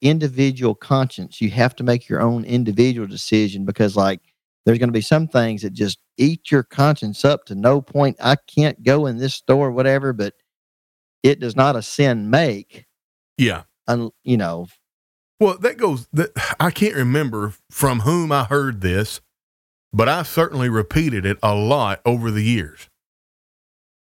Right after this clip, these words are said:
Speaker 2: The denominations enter into their auditorium through the front door. Therefore,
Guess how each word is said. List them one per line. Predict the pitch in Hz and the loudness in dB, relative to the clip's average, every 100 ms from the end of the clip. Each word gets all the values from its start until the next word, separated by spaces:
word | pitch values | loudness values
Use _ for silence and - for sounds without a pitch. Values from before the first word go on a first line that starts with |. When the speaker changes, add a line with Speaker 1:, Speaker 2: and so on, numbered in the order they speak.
| _ - | _ -2
Speaker 2:
The | 127 | 0
denominations | 117 127 190 208 165 143 139 - 101 101 - | 0 0 0 -2 0 0 -2 -2 -4 -4 -2
enter | 147 151 | -2 -2
into | 135 139 139 117 | -2 -2 -2 -2
their | 110 127 127 | 0 0 0
auditorium | 127 123 107 - 135 117 95 92 | 0 -2 -4 -2 -2 0 -2 -4
through | 104 120 | -2 -2
the | 101 | -2
front | 87 120 117 - | -4 -2 -2 -2
door. | 104 85 87 | -2 -2 -4
Therefore, | 90 123 208 - 180 113 - | 0 0 0 -2 -4 -4 -6